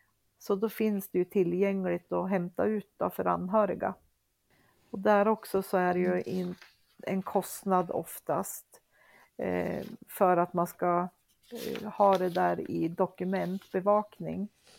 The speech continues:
Speaker 1: Men vi har inte tagit något betalt för det. Vi,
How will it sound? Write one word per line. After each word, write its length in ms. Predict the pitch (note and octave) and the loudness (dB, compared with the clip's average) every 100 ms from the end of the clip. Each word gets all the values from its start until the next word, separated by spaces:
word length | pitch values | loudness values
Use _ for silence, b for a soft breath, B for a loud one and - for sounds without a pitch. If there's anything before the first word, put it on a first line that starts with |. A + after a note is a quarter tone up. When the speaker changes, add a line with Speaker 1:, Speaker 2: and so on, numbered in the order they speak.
| b b b b b - | b b b b b -12
Speaker 1:
Men 600 | G3+ F#3+ F#3+ F#3+ F#3+ G3 | -4 -2 0 -2 -4 -2
vi 160 | G#3 | 0
har 220 | G3+ G3 - | 2 0 0
inte 600 | G3+ F#3 F#3 - - F#3+ | 0 -2 -2 -4 -2 0
tagit 380 | G3 F3+ F3 | 2 2 2
något 140 | F3+ F3+ | -4 -4
betalt 420 | F3+ G3+ F#3 - | -4 -2 -2 -2
för 80 | - | -8
det. 220 | F#3+ G3 | -4 -2
Vi, 340 | G3 G3 F#3 | -2 -2 -2